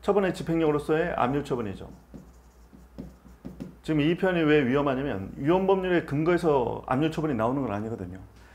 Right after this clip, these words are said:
압류처분은 국세징수법에 따라서 나오기 때문에 위헌법률에 근거한 집행력이라면 이게 정확한 용어는 아닙니다. 위헌법률에 근거한 처분의 집행력 이렇게 명확하게 쓰는 게 좀 좋아 보입니다.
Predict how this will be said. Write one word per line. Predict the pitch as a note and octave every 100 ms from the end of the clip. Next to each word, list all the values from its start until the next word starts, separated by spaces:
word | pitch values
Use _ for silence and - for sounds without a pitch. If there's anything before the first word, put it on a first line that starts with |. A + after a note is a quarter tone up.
| - -
압류처분은 | B2+ E3 E3+ D#3+ D#3 -
국세징수법에 | C#3 E3 D3 D3+ - D3 C3+
따라서 | D3 D#3 D#3
나오기 | A#2+ A#2 B2 A#2
때문에 | A#2+ A#2 A#2 G2+
위헌법률에 | B2 D#3+ D#3+ D#3 C#3
근거한 | C#3 C#3+ D3+ D#3+
집행력이라면 | D#3 C#3+ C#3 C3+ B2+ B2+ F#3 A3 - - - -
이게 | B2 C#3 G#2 G2
정확한 | B2 D#3+ F3 C#3 A#2+ G#2+
용어는 | C3 C#3+ G2+
아닙니다. | A#2 G#2+ F#2+ F#2 C3 F3 - - - -
위헌법률에 | A#2+ D3 E3+ F3 E3+ D#3+
근거한 | D#3+ C#3+ D3+ D#3
처분의 | F#3+ F3
집행력 | C3+ - C#3 A2
이렇게 | A#2+ A#2+ G2+
명확하게 | A#2 C3+ C3+ A#2+
쓰는 | A2 D#3+ D3+
게 | G#2+
좀 | G#2+
좋아 | G2 A#2 G#2+
보입니다. | G#2 G2+ F#2